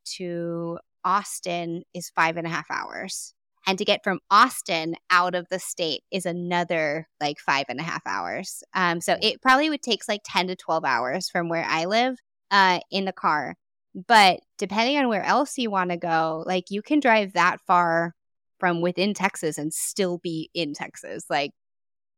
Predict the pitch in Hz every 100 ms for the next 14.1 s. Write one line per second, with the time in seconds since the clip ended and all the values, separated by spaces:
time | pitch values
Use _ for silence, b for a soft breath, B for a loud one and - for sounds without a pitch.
0 | - 190 175 170 170 170 165 170 - -
1 | 113 196 185 - - - 92 90 90 92
2 | _ - 202 277 311 359 247 190 220 240
3 | 220 240 226 240 196 220 208 208 202 190
4 | 185 - 180 180 185 - 196 165 165 160
5 | 165 185 190 - 190 190 185 - - 170
6 | 208 - - - 175 170 165 170 - 156
7 | 156 165 175 196 214 240 - 202 196 185
8 | 170 - 190 214 208 190 180 175 180 165
9 | 165 170 156 107 147 - 175 170 165 -
10 | 196 196 185 165 165 - - - 170 165
11 | 170 160 156 - _ _ - 180 160 -
12 | - - 226 254 - 165 175 - 185 180
13 | 185 - - 214 208 208 202 190 180 175
14 | 165